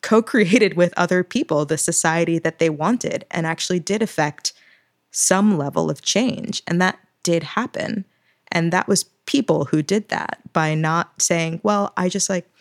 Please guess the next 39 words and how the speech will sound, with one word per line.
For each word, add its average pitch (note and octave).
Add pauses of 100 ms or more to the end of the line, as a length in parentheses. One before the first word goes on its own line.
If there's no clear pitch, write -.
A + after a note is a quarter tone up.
(480)
I F#3+
give F3+
up, F3
it's -
too -
hard," D3 (360)
but E3
having F3
in E3
some E3
ways D#3 (180)
the D#3 (800)
courage F3+
of D#3+
their D#3
convictions D#3
and D3+ (260)
the D#3+
courage F3 (160)
in E3+
virtue D#3
to -
follow D3+
it -
through. A3+
And C#3+ (240)
courage A#3
is -
a A3+
virtue, D3+
and D3
it's -
one F3
that F3
we E3
just - (100)
have -
to E3+
cultivate D#3+